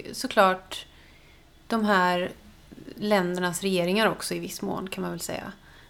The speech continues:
För att det sätts ju minimilöner.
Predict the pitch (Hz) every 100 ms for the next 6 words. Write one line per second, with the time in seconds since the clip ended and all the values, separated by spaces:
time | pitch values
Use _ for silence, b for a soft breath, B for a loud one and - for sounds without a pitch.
0 | - - 190 196 196 214 202 - 208 190
1 | 190 185 185 - - 196 190 190 175 175
2 | 170 170 175 202 196